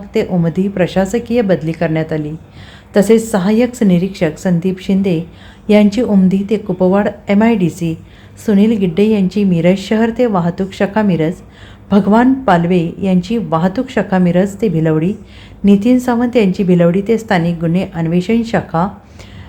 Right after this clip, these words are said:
राजेश माने यांची स्थानिक गुन्हे अन्वेषण शाखा ते इस्लामपूरचे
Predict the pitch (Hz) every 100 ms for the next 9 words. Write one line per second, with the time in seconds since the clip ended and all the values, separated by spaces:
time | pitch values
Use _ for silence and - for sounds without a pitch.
0 | - - 214 214 247 247 240 233 247 214
1 | 175 165 202 196 202 180 202 214 170 170
2 | 170 165 165 185 170 170 160 208 208 175
3 | 175 175 190 214 214 240